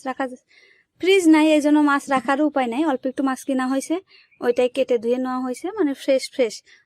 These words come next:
যখন রান্না হবে তখনই খাইতে হবে, আর কি, মানে, যখন মাছ কিনা হবে তখনই, আর কি, কেটে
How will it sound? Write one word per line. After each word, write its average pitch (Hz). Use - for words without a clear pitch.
যখন 247
রান্না 262
হবে 294
তখনই 262
খাইতে 240
হবে, 214
আর 208
কি, -
মানে, 220
যখন 277
মাছ 262
কিনা 294
হবে 294
তখনই, 254
আর 240
কি, 247
কেটে 262